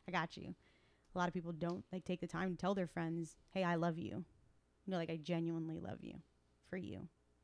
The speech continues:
And I think, again, now more than ever, like you said, like, we really need to take the time,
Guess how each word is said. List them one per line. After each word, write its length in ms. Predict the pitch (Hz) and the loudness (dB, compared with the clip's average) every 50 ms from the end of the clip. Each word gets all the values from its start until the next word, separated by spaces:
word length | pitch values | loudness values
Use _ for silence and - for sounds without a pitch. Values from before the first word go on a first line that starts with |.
| _ _ _ _ - _ _ _ _ _ _ _ _ - | _ _ _ _ -20 _ _ _ _ _ _ _ _ -6
And 80 | 185 180 | -4 -4
I 40 | 180 | -2
think, 280 | 170 185 180 170 170 - _ _ - 185 | 0 0 -2 -2 -4 -6 _ _ -8 -4
again, 240 | 185 180 175 165 160 180 | -4 -2 -2 -2 0 2
now 200 | 175 180 170 170 | 2 2 2 2
more 200 | 170 170 175 170 | 2 0 0 2
than 120 | 170 165 | 2 2
ever, 240 | 165 165 160 165 170 | 2 0 0 -2 -2
like 200 | 170 165 - - | -2 -2 -6 -6
you 40 | - | -10
said, 320 | - - 180 - - 170 - | -8 -6 -6 -4 -4 -6 -6
like, 100 | - 185 | -8 -4
we 100 | - 185 | -2 0
really 260 | 170 160 175 175 170 | 0 2 2 2 4
need 100 | 165 170 | 2 2
to 60 | 165 165 | 0 0
take 180 | - 170 - | -4 -6 -6
the 80 | - 165 | -6 -8
time, 420 | - - 160 160 160 165 165 160 | -4 -4 -4 -4 -4 -6 -8 -10